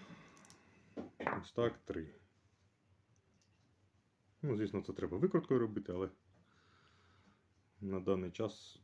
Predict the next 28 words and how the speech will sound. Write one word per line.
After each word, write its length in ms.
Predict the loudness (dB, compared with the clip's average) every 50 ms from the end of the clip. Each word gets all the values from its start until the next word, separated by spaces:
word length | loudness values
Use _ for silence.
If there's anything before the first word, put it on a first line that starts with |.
| -4
я 140 | -2 -2 0
думаю, 300 | 0 -2 -4 -4 -6 -8
цього 240 | -6 -6 -2 -2 0
буде 220 | 0 2 0 0
досить. 460 | 0 0 -2 -4 -4 -8 -12 -12 -14 -16 -16 -20 -20 -20 -20 -20 -20 -20 _ -20 -6
Ось 180 | -6 -4 -4 -4
так, 300 | -8 -12 -14 -14 -18 -14 -10
бачите. 400 | -8 -8 -8 -10 -12 -16 -18 -18 -20 _ _ _ _ _ -20 _ -4
Воно 200 | 0 2 2 2
там 180 | 2 2 -4 -6
фіксує 420 | -2 -2 -2 -2 2 4 4 4
теж 140 | 6 4 0
штифтик 400 | 0 2 -2 -2 0 -2 -8 -8 -8 _ _ _ _ -20 -20 -20 -20 _
з 60 | -14
пружинкою, 640 | -2 0 2 4 4 4 4 2 2 0 0 2 2
і 40 | 2
воно 200 | 2 4 2 2
нікуди 280 | 0 0 -2 -2 0 0
не 100 | -2 -2
дівається. 440 | -2 -2 -2 -2 -4 -8 -12 -20 -18 -2 0 0 0 0 -10 _ _ _ _ _ _ _ _ -20 -20 -20 -20 -20 -20 -20 _ _ _ _ -20 -20 -20 _ -20 -20 _ 0
Ну 180 | 2 4 4
і, 100 | 4 2
звісно, 360 | 2 2 0 0 0 -6 -8 -8 -10 -20 -20 -20 -20 -14 -10
безпосередньо 680 | -10 -10 -6 -6 -6 -6 -4 -2 -2 -2 -2 -2 -6 -12
сама 340 | -10 -10 -10 -8 -8 -10 -12 -16 _ -20 _ _ _ _ _ -20 _ _ _ _ _ _ _ -20 _ -20 -20 -20 _ _ _ _ _ _ _ _
мікрометрична 760 | -4 -4 -4 0 2 2 2 2 2 2 2 0 2 2 0 0
головка, 420 | 2 4 4 4 4 2 0 -4
основа, 500 | -4 -4 -2 -2 0 0 0 -2 -4 -6